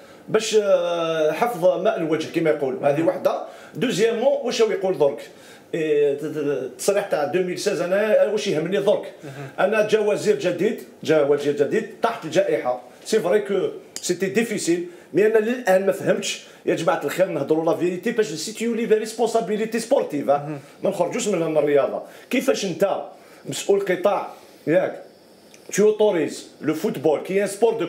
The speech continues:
contact, et tu, et tu n'autorises pas كاع لي، لي ديسيبلين اللي عندهم ان اوبجيكتيف سي لي، لي جو اولمبيك. انا باغ اكزومبل كي نشوف لي زاتليت،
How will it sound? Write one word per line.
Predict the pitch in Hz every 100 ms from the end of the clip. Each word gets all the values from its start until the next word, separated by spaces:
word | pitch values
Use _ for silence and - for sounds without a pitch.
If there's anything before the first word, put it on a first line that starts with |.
| 202
contact, | 208 233 403 - - - - - 233
et | 247 240
tu, | 240 208 208
et |
tu | - 220 180 139 -
n'autorises | 156 233 233 240 233 -
pas | - - 180 127
كاع | 311
لي، | 240 226 202
لي | 208 226
ديسيبلين | 220 233 247 262 294 - -
اللي | 202 262
عندهم | 196 170 254 302 - - - 185
ان | 196 185
اوبجيكتيف | 262 156 226 226 311 -
سي | 233 202 -
لي، | 151 196 175 165
لي | 175
جو | 147 190
اولمبيك. | 175 175 143 - -
انا | 202 220 220 -
باغ | 190 190
اكزومبل | 143 226 226
كي | 196
نشوف | 180 240 -
لي | 165
زاتليت، | 151 147 143 139 117